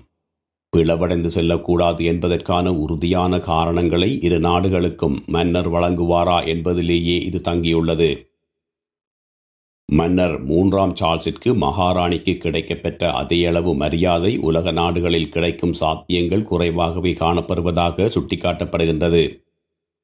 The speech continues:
பிரித்தானிய மகாராணியின் மரணத்தின் பின்னர் அந்நாட்டு வரலாற்று பதிவுகளுக்கு எதிராக பிரச்சாரங்கள் கட்டவிழ்த்துப்படப்படுகின்றன.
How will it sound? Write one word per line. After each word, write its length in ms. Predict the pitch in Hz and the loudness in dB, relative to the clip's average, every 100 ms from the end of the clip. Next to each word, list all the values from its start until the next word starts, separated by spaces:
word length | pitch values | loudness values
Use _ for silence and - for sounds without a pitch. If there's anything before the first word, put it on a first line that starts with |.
| - | -4
பிரித்தானிய 460 | 104 - 123 127 110 | -2 0 -2 0 0
மகாராணியின் 760 | 90 95 90 90 87 85 85 71 | 0 0 0 0 0 0 0 -2
மரணத்தின் 540 | 76 90 82 95 78 | 0 0 0 -2 -2
பின்னர் 480 | 87 87 85 - - 78 | -2 0 -2 -4 -6 -4
அந்நாட்டு 580 | 80 82 87 90 101 | 0 2 0 0 -2
வரலாற்று 600 | 76 78 92 92 87 98 - | -2 0 0 0 -2 -6 -4
பதிவுகளுக்கு 720 | 80 82 92 90 80 - 85 | -2 0 2 0 0 0 0
எதிராக 480 | 78 87 90 87 110 | 0 0 0 0 -2
பிரச்சாரங்கள் 840 | 113 82 - 92 90 90 87 80 | 0 -4 0 0 2 0 2 0
கட்டவிழ்த்துப்படப்படுகின்றன. 1700 | - 76 - 85 85 82 80 87 82 92 85 82 85 85 78 - | 0 -4 0 0 0 -2 -4 -2 -2 -2 0 0 0 0 -2 -4